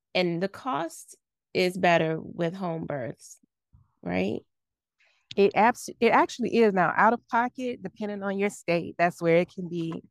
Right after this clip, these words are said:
Speaker 2: a little different, right? Because Medicaid is another resource that, you know, makes birth affordable here in the
Speaker 1: Mm-hmm.
Speaker 2: States,
Speaker 1: Mm-hmm.
Speaker 2: right? You don't have to pay for it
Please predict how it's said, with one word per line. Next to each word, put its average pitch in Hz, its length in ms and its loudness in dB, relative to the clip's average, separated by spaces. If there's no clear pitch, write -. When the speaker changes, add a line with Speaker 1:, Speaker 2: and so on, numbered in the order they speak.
Speaker 2:
a 156 80 -2
little 170 260 0
different, 151 460 -4
right? 151 200 0
Because 151 320 -2
Medicaid 165 760 0
is 160 140 0
another 160 400 0
resource 151 560 -6
that, 139 320 -4
you 185 140 -6
know, 143 180 -4
makes 151 320 -4
birth 160 380 4
affordable 170 640 2
here 185 180 4
in - 80 2
the 139 60 -4
Speaker 1:
Mm-hmm. - 40 -14
Speaker 2:
States, - 340 -4
Speaker 1:
Mm-hmm. 190 200 -4
Speaker 2:
right? 135 240 2
You 135 60 -8
don't 139 240 -2
have 143 200 -4
to - 60 -20
pay 160 340 2
for 139 180 -2
it - 200 -4